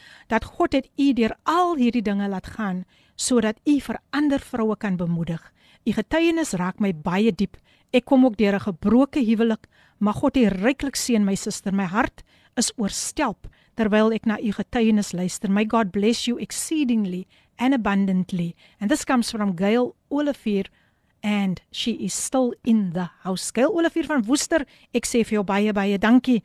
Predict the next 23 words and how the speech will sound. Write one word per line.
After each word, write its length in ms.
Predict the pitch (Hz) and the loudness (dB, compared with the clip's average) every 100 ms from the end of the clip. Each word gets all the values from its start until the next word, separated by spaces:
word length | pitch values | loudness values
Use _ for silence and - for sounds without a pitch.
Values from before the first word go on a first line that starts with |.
| _ - | _ -16
dat 160 | - 185 | -8 -2
jy 140 | 196 | 0
nog 120 | 190 | 0
steeds 280 | - 220 196 - | -2 -4 -4 4
ingeskakel 1000 | 233 - 208 - - 208 190 - 190 208 - | 4 4 -2 -6 -6 -4 -4 -4 -6 -6 -4
is. 220 | 226 - - - | -4 -4 -14 -16
Nog 140 | - 330 | -8 -4
so 260 | 359 247 214 | 0 0 0
een, 180 | 262 254 | -2 -2
een 160 | 285 277 | 0 -2
boodskapie 440 | 262 269 - 302 | 0 -4 -6 -4
wat 140 | 285 285 | -4 -2
ek 60 | |
net 120 | 285 - | -4 -4
gou 120 | 311 | -2
wil 100 | 285 | -2
lees. 200 | 285 269 | -2 2
"Môre, 280 | 262 370 453 | 2 4 2
Lady 180 | 349 302 | 2 -2
P, 400 | - 254 262 - _ - - _ - | -2 -2 -2 -4 _ -20 -20 _ 0
dit 200 | 262 - | 2 4
is 140 | 494 | 2
my 140 | 349 | 4